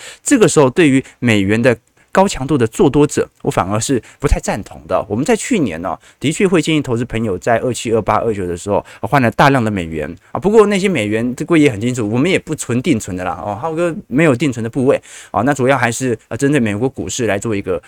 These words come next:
呃，相关性的资金或者步调或者建仓哦。哦，那今年的话，啊，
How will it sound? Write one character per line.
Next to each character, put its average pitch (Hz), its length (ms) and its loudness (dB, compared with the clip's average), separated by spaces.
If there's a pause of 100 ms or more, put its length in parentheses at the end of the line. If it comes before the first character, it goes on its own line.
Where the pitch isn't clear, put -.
(100)
呃， 87 260 -8
相 147 200 -2
关 151 200 -2
性 131 220 -2
的 98 120 -2
资 123 160 -6
金 127 260 -4 (240)
或 131 120 -2
者 101 240 -2
步 135 160 -2
调 113 200 0
或 110 100 -4
者 95 100 -4
建 92 240 -2
仓 82 260 -8
哦。 80 180 -4
哦， 104 200 0
那 151 140 4
今 240 280 2
年 120 160 2
的 117 80 0
话， 123 300 0 (220)
啊， 90 180 0